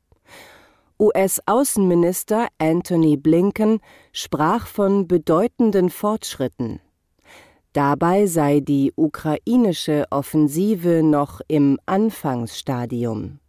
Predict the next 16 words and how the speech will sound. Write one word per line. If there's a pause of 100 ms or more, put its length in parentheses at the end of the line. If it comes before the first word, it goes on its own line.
(1400)
Nach (100)
Angaben
von
Präsident
Volodymyr
Selenskyj (400)
konnten (100)
im
Osten
und
Süden
inzwischen
sechstausend
Quadratkilometer
zurückerobert
werden.